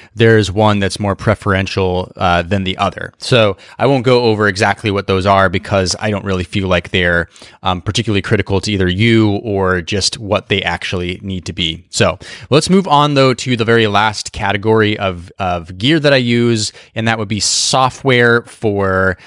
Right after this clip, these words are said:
um, practicing and notating, okay? So,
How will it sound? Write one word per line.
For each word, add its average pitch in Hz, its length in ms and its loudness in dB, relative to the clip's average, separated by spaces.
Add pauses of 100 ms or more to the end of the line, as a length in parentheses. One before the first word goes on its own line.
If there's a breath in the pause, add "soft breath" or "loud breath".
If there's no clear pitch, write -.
(240 loud breath)
um, 90 400 -2
practicing 107 1000 0
and 90 360 -4
notating, 82 600 -6
okay? 90 360 -2
So, 98 400 2